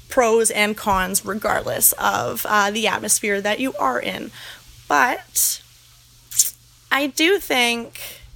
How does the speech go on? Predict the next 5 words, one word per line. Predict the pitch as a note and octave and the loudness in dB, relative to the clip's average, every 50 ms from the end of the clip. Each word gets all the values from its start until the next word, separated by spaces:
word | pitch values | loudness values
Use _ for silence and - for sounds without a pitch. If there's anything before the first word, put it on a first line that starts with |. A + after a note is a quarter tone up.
| - - - - - - - - _ - - _ - - - _ _ - - - - - _ _ - _ _ _ _ _ _ _ _ - - - _ - - - _ - - - - - | -20 -20 -20 -20 -20 -20 -20 -20 _ -20 -20 _ -20 -20 -20 _ _ -20 -20 -20 -20 -20 _ _ -20 _ _ _ _ _ _ _ _ -20 -20 -20 _ -20 -20 -20 _ -20 -20 -8 -2 0
I | C#4 D#4 | 0 2
think | - - F#4 G4+ - | 2 2 2 4 4
with | A#4+ A#4 - - | 4 2 2 2
today's | - F4+ D4 C#4 C4 C#4 - | 0 2 2 2 2 4 2
society, | - D4 C#4 - - G#3+ G3+ G3+ G#3 A3 A#3+ B3 C4 C#4 C#4 | 2 4 2 2 2 2 2 2 2 2 0 0 0 -2 -2